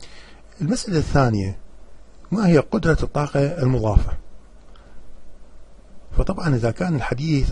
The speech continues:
عن مص-، عن إضافة مصادر طاقة بقدرات كبيرة نسبيًا مثل جيجا وات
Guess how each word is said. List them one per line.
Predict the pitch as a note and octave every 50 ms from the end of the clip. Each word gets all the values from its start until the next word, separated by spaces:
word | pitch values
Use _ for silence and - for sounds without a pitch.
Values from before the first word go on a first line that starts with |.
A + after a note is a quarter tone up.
| - -
عن | A#2 A2+ A2 A#2
مص-، | C3 B2 - - -
عن | - A2+ A2+
إضافة | G#2+ G#2+ C#3+ D#3+ D3+ C#3+ B2 -
مصادر | A2 - - C#3+ D3+ C3 B2 A2
طاقة | - C#3+ D3+ C#3+ - - -
بقدرات | - - - A2+ - C3+ D3 C#3+ -
كبيرة | - A#2 A2 B2 C#3+ C#3+ A#2 G#2+
نسبيًا | G#2 G#2 - - B2 C3 B2 A2+ G#2 F#2+ - - - - - - - - - - - - - - - - - - - - - - - - - - - - - - - -
مثل | C3+ B2+ A#2 - - B2 A#2 A2+ A#2 D#3 - - - - - - - - - - - - - -
جيجا | C#3+ A#2 B2+ D3+ D3+ C3 B2 A#2
وات | G#2+ G#2+ G#2+ G#2 G2+